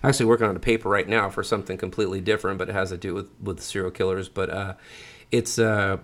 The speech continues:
when you hear the terms n-, nature and nurture all the time,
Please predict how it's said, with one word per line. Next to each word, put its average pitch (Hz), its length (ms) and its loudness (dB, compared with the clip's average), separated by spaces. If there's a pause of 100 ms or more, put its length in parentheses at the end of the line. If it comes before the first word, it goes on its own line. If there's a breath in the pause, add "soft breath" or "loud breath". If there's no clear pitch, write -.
(400)
when 120 180 4
you 110 240 2 (320)
hear 202 220 8
the 170 120 4
terms 123 520 2
n-, 110 240 0
nature 113 420 2
and 104 80 0
nurture 113 400 2
all 110 200 4
the 104 80 0
time, 147 580 2